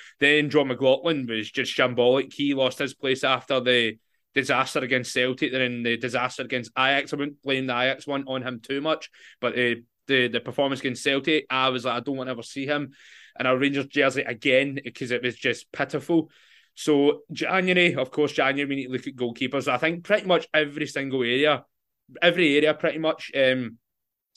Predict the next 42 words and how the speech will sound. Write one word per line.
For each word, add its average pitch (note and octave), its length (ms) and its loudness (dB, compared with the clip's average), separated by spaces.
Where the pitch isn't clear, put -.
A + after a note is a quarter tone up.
even, E3 380 0
even E3+ 360 -2
up C#3+ 160 -4
front, C#3+ 300 0
even E3 180 0
though D#3+ 100 2
Cholak's C#3 440 -2
been C#3 140 -6
absolutely C3+ 360 -6
flying, C#3 560 0
if - 100 -8
Morelos D3+ 400 4
goes, D3 220 0
we C3 60 -6
need C3+ 80 -4
to B2+ 80 -10
look B2+ 120 -8
at C3 60 -8
that A#2+ 160 -4
position C3+ 360 -8
as A#2 120 -8
well. A#2+ 160 0
So C3+ 460 -2
that, C#3 240 -4
that D#3+ 200 -6
January D#3+ 380 2
is E3+ 100 -4
gonna D3 200 0
be C3 260 -2
so, D3 360 0
so C#3 180 -4
busy. B2+ 440 0
Um, A2+ 520 0
and D#3+ 80 0
I C3+ 60 2
think D#3+ 220 0
we D3+ 80 0
will D#3 180 4
see D3+ 160 -6
some C3 160 -8
players C3+ 220 2
go. A#2 260 -2